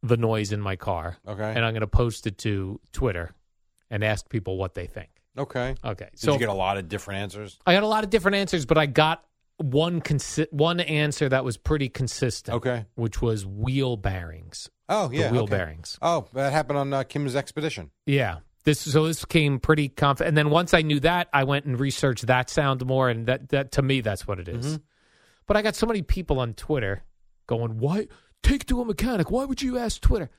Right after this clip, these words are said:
Speaker 1: I'm asking Twitter just because.
Speaker 2: Just to get an idea.
Speaker 1: Just to get an idea. It was a Sunday.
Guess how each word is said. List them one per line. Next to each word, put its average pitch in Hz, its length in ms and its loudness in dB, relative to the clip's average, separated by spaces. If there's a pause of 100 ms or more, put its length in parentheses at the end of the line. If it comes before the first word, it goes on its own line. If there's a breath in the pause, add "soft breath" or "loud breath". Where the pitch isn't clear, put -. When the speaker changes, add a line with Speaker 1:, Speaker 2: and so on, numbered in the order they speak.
(380)
Speaker 1:
I'm 247 80 -6
asking 220 240 -4
Twitter 185 340 0 (880)
just - 300 -6
because. 196 720 -2
Speaker 2:
Just 156 60 2
to 196 60 4
get 208 120 2
an 214 80 0
idea. 226 360 2 (140)
Speaker 1:
Just 302 180 -6
to - 40 -2
get 269 100 2
an 220 80 -2
idea. 190 320 2
It 233 60 -8
was 226 140 2
a 214 60 2
Sunday. 190 540 2